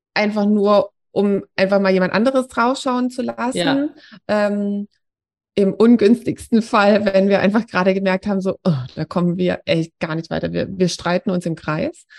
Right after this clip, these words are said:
Speaker 1: Ähm, und da war eben eine, die hat uns dann damals das erste Mal die fünf Sprachen der Liebe gesagt und das war wirklich, ne, man hat so die Engel im Hintergrund singen hören.
Speaker 2: Ja.
Speaker 1: Das war so ein Erleuchtungsmoment. <laughs> Und die Posaunen irgendwie so krass.
Speaker 2: Was spricht denn der
Speaker 1: Ähm,
Speaker 2: Lukas?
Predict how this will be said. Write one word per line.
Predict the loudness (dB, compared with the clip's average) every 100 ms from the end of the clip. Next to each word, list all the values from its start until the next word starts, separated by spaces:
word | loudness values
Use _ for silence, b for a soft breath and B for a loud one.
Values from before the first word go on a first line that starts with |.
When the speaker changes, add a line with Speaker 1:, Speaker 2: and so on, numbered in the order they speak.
| B -20 -8
Speaker 1:
Ähm, | -6 -2 -2 -4 -6 _ _ _ _ _ -6
und | -2
da | -2
war | 0 0
eben | 0 0
eine, | 0 2
die | 2 2
hat | 2
uns | 0
dann | 0
damals | 0 -2 -2
das | -4
erste | -6 -4 -4
Mal | -4
die | -4
fünf | -6 -8
Sprachen | -6 -4
der | -2
Liebe | -2 -4 -4
gesagt | -4 -6 -6
und | -6
das | -4 -2
war | -2 0
wirklich, | -2 0 -2 -2 B B B _
ne, | -6 -2 0
man | 0
hat | -2 -4
so | -4
die | -2
Engel | -2 0 -2
im | -4
Hintergrund | -6 -6 -2 -2 0
singen | 0 0
hören. | 0 0 0 2
Speaker 2:
Ja. | 2 0
Speaker 1:
Das | -4
war | -8
so | -6
ein | -4 -4
Erleuchtungsmoment. | -2 -2 -2 -4 -4 -4 -4 -6 -8 -8 -12 -14 _ -4
<laughs> | -2 0 -2 -2
Und | -6 -6
die |
Posaunen | -6 -10 -10 -6 -4 -4 -6 -10 -12 -6
irgendwie | -4 -4 -8 -8 -8 -8
so | -14 -12 -18 -14
krass. | -12 -10 -10 _ _ _ B B B
Speaker 2:
Was | -6
spricht | -2 0
denn | 0
der | 0
Speaker 1:
Ähm, |
Speaker 2:
Lukas? | -4 -6 -8 -10